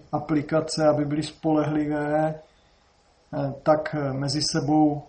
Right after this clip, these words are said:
eh, se rozdělují a distribuují na různých počítačích a mezi sebou komunikují pomocí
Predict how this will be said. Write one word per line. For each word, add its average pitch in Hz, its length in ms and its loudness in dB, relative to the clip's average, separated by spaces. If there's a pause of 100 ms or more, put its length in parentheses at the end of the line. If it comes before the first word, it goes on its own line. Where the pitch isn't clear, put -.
(140)
eh, 139 340 -10
se 175 180 2
rozdělují 156 760 0
a 143 160 -2
distribuují 151 920 2
na 156 140 4
různých 147 460 -4
počítačích 151 1000 -6
a 156 140 -2
mezi 151 260 -4
sebou 156 360 2
komunikují 151 840 -2
pomocí 151 720 -6